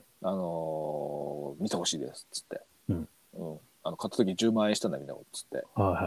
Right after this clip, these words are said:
Speaker 2: はい。
Speaker 1: で、鑑定の人が見、見た瞬間に、
Speaker 2: はい。
Speaker 1: 「うん、旦那さん、これでいつもご飯食べた方がいいよ」とか言われて。<laughs> 言い方が面白くて。うん。で、「え、けどこれ十万したんだよ」とかっつって言って、
Speaker 2: <laughs>
Speaker 1: その引きこも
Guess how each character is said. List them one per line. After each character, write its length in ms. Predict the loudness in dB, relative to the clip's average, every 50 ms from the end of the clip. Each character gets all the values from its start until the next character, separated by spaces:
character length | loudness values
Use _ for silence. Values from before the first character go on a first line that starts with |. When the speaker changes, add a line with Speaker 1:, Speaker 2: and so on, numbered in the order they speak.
| 0 0
Speaker 2:
は 60 | 2
い。 40 | 2
Speaker 1:
で、 60 | 6
鑑 220 | 8 8 8 10
定 80 | 8 8
の 40 | 10
人 140 | 10 10
が 140 | 12 10 10
見、 180 | 8 6 4 2 6 10
見 100 | 10 12
た 100 | 12 12
瞬 160 | 10 10 10
間 180 | 10 10 10 10
に、 240 | 8 8 8 8 4 -4 -2 4
Speaker 2:
は 80 | 6 6
い。 40 | 6 6
Speaker 1:
「う 80 | 4
ん、 560 | 4 4 4 2 2 0 -2 -4 -6 -10 -6 0
旦 140 | 2 4 4
那 60 | 8
さ 160 | 12 12 12
ん、 80 | 12 10
こ 160 | 8 6 8
れ 80 | 10 12
で 300 | 12 12 12 12 12 10
い 60 | 10
つ 120 | 10 10
も 140 | 10 10 10
ご 100 | 10 10
飯 80 | 10 10
食 140 | 10 8 6
べ 60 | 6
た 60 | 6
方 40 | 6
が 40 | 6
い 40 | 6
い 60 | 4
よ」 100 | 4 2
と 60 | 0 2
か 100 | 6 8 10 10 10 12
言 120 | 12 12
わ 540 | 12 10 8 10 10 12 12 12 12 12 12 10
れ 80 | 10
て。 680 | 12 10 6 6 8 8 8 8 6 4 -2 -4 0 4
<laughs> 0 |
言 100 | 8 10
い 20 | 10
方 180 | 12 12 12
が 60 | 10
面 120 | 8 6 2
白 140 | 0 -2 -6
く 80 | -8
て。 60 | -10 -14 -14 -14 -14 -10 -6 -6 -6 -6 -8 -16 _ _ -20 -20 -20 -20 -20 _ _ -20 -20 -16 -14 -14 -14 -14 -16 -18 -20 -20 _ _ _ 2
う 40 | 6
ん。 20 |
で、 260 | 8 8 8 6 4 0
「え、 160 | -4 -4 -4 _ _ _ _ _ 4
け 100 | 6 6 6
ど 100 | 6 4
こ 160 | 2 2 2
れ 60 | 2
十 160 | 4 6 6 6
万 160 | 6 6 4
し 60 | 4
た 100 | 4 4
ん 60 | 4
だ 80 | 4 0
よ」 100 | 0 -2
と 80 | -2
か 100 | -4 -8
っ 60 | -8 -8
つ 80 | -10 -12
っ 20 |
て 160 | -6 0 4 6
言 80 | 6 8
っ 40 |
て、 100 | 10 8 8
Speaker 2:
<laughs> 80 | 10 10
Speaker 1:
そ 120 | 10 12 12
の 60 | 12
引 80 | 12
き 120 | 10 12 12
こ 120 | 12 12
も 120 | 12 12